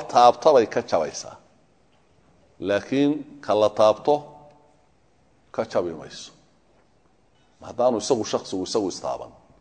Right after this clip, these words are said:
Hadduu qof kale xubin tarankiisa taabto, qofka la taabtay waxba kama jabin. Kan wax taabtay bay ka jabtay. Adigu inahaasi ayaynu kaga gaabsanaynaa. Si aanay waqti badan inooga qaadan,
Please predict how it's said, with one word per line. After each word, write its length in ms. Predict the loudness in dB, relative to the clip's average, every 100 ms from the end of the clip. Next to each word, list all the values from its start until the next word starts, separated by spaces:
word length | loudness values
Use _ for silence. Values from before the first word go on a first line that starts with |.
| _ _ _ _ _ _ _ -20
Hadduu 240 | -6 -2
qof 180 | 0 0
kale 200 | 4 2
xubin 240 | 2 -2 2
tarankiisa 520 | 2 2 0 -2 -2
taabto, 520 | 2 2 2 -2 -2 -6 -20 -20 _ _ _ 2
qofka 340 | 4 4 6
la 140 | 8 6
taabtay 460 | 6 6 6 2 2
waxba 260 | 2 0
kama 220 | 0 2 0
jabin. 400 | -2 -10 -12 -18 -20 _ _ _ _ _ _ 8
Kan 140 | 8
wax 160 | 10 6
taabtay 300 | 2 2 0
bay 100 | -2
ka 80 | -6
jabtay. 340 | -12 -20 -20 _ _ _ _ _ 2
Adigu 340 | 2 4 2
inahaasi 640 | 4 6 6 4 2 -2 -14 -18 -20 _ _ _ _ _ _ _ _ -6
ayaynu 260 | -2 0 0
kaga 240 | 0 0
gaabsanaynaa. 680 | 0 -2 -4 -10 -12 -18 -20 _ _ _ _ _
Si 160 | -10
aanay 180 | -6 -4
waqti 220 | -4 -4 -4
badan 280 | -2 -2
inooga 280 | -2 -2 -2
qaadan, 360 | -2 0 0